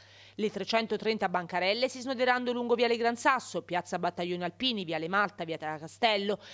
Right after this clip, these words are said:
Viale Tagliacozzo, Via Zara, Via Vittorio Veneto, Via Luigi Signorini Corsi, Via Tedeschi, Piazza San Bernardino, Corso Vittorio Emanuele, Piazza Duomo e Corso Federico secondo. Ci saranno anche bagni chimici e posizioni di soccorso.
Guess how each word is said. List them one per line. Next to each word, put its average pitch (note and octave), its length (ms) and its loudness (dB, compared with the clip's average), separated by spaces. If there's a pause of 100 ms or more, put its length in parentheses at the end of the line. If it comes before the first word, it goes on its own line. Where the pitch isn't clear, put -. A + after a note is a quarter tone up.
(140)
Viale D4+ 320 2
Tagliacozzo, D4 680 0
Via G#3 240 2
Zara, G3+ 380 2
Via G#3 160 0
Vittorio G3+ 360 -2
Veneto, G3 400 0
Via G3 160 2
Luigi G3 280 -4
Signorini F#3 420 -6
Corsi, B3 400 2
Via D4 120 2
Tedeschi, A#3 540 -2 (240)
Piazza F#3 360 0
San D3+ 160 -8
Bernardino, D#3 640 -4
Corso A#3 300 -4
Vittorio D3 340 -8
Emanuele, E3 460 -2
Piazza C4+ 300 -2
Duomo D3 280 -4
e D3 60 -14
Corso A3 300 -4
Federico C4+ 400 -4
secondo. D#3 520 -4 (260)
Ci D4+ 140 -2
saranno C#4+ 400 4
anche F3 320 0
bagni G#3+ 420 0
chimici D3+ 540 -8
e A3+ 100 -4
posizioni G#3+ 640 0
di B3+ 120 -2
soccorso. - 800 -4